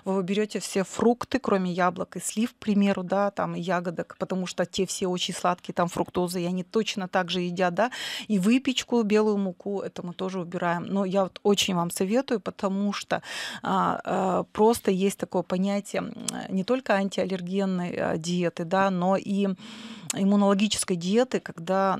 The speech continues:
аутоиммунные заболевания лечат у пациентов, даже ревматоидные артриты, тем, что они снижают или уводят в длительную ремиссию, когда человек не болеет,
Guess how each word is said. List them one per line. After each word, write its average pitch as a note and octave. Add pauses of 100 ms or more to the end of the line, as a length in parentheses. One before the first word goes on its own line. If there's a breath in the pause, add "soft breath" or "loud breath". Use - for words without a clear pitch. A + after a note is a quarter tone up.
(140)
аутоиммунные G3
заболевания F3
лечат F3
у -
пациентов, G#3
даже G3
ревматоидные F3
артриты, F#3
тем, C#4+
что -
они F#3+ (320 loud breath)
снижают G3+
или G3
уводят G3
в F3+
длительную F#3
ремиссию, G#3
когда F3+
человек -
не F#3+
болеет, F3+